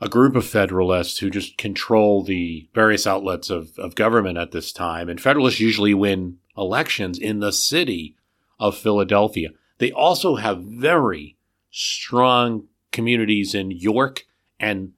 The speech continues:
Lancaster, enough to build up margins to win the entire state. So what they're going to do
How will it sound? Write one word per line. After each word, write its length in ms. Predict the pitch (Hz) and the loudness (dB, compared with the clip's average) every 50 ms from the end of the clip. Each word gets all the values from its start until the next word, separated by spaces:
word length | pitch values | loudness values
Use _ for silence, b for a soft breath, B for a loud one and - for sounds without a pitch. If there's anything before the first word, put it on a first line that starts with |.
| _ | _
Lancaster, 840 | - 87 90 101 110 113 110 - - 80 76 - - - 71 65 - _ _ _ _ | -10 -6 -4 -2 -2 -2 -2 -2 -4 -4 -4 -8 -12 -14 -14 -16 -16 _ _ _ _
enough 300 | - 110 131 180 185 180 | -4 0 2 2 2 2
to 80 | - 143 | 0 -2
build 280 | 117 135 131 131 123 113 | 2 4 4 6 6 4
up 180 | 104 - - | 2 0 0
margins 560 | 101 101 113 120 117 - 95 80 73 - - - _ _ _ _ _ _ _ | 2 4 4 4 4 2 -2 -6 -8 -10 -14 -16 _ _ _ _ _ _ _
to 160 | - - 104 | -2 0 0
win 260 | 95 98 104 104 101 | 2 2 0 0 -2
the 100 | 95 98 | -2 -4
entire 380 | 92 87 90 - 95 90 87 80 | -6 -6 -6 -4 -4 -4 -4 -4
state. 440 | - - - - 87 82 76 - _ _ _ _ _ | -6 -6 -6 -6 -6 -8 -8 -14 _ _ _ _ _
So 160 | - - - | -6 -2 0
what 180 | 127 113 113 98 | 2 2 2 2
they're 220 | 117 135 160 170 | 4 4 4 4
going 280 | 135 135 127 120 113 107 | 4 4 2 2 2 2
to 80 | 98 92 | 0 -2
do 480 | 90 101 113 131 139 107 80 67 - | 2 4 4 6 6 4 2 -2 -10